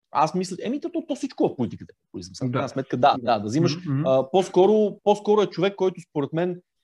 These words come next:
Speaker 1: а, се опитва, нали, да си запази руския електорат, а, без да му покаже, че вътрешно това е един по-скоро натовски генерал, който аз, а, имам съмнение дали, да речем, би променил геополитическата ориентация на България. Даже съм почти сигурен, че той никога не би го направил.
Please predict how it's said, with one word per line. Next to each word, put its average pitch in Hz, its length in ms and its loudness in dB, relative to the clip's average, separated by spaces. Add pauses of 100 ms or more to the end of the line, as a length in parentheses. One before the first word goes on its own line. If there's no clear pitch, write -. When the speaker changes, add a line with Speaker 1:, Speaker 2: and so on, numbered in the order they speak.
(120)
Speaker 1:
а, 123 460 0
се 131 180 -8
опитва, 180 320 -2
нали, 165 160 6
да 156 60 2
си 139 120 -6
запази 127 420 2
руския 123 320 -2
електорат, 107 440 -2 (560)
а, 135 180 -2
без 151 260 4
да 165 60 4
му 143 160 4
покаже, 151 320 2
че 139 100 -4
вътрешно 143 460 -4
това 135 180 4
е - 20 4
един 131 260 0
по-скоро 123 360 -2
натовски 107 360 -6
генерал, 107 320 -2
който 127 240 -2
аз, 117 320 -2
а, 107 380 -2 (240)
имам 117 240 -4
съмнение 127 520 2
дали, 113 360 2 (680)
да 120 120 2
речем, 117 300 0
би 120 200 -2 (220)
променил 123 460 2
геополитическата 113 840 -2
ориентация 101 380 -4
на 95 60 -6
България. 90 420 -10
Даже 107 140 -4
съм 110 100 -8
почти - 220 -12
сигурен, 104 280 -2
че - 100 -10
той 101 100 -2
никога 92 200 -10
не 90 60 -18
би 90 60 -12
го 87 60 -12
направил. - 300 -18